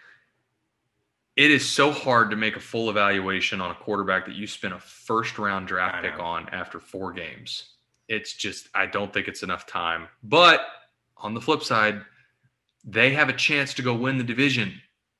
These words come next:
Speaker 1: which is insane, but they can do it.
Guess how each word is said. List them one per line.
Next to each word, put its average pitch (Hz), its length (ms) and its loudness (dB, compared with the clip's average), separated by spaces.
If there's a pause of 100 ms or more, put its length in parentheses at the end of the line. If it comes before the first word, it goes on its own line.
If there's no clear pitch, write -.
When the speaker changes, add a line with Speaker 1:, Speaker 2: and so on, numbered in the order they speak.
(240)
Speaker 1:
which 120 220 -2
is 120 140 0
insane, 117 800 -2 (120)
but 120 140 -4
they 131 140 2
can 113 240 -4
do 123 240 2
it. 98 160 -2